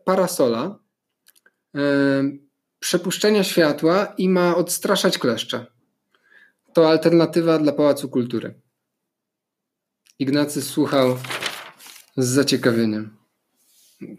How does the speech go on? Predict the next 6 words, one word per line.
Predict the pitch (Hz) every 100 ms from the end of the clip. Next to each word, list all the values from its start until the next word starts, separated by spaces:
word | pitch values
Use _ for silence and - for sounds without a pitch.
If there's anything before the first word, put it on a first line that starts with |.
| _ _ _ - -
„Skąd | - - - - 135
ten | 180 185
pomysł | 262 269 160 123
głowy | 123 139 131
miasta?”, | 139 113 104 - 90 - _ _ _ _ _ _ _ _ _ _ -
Roman | 131 131 120 117 107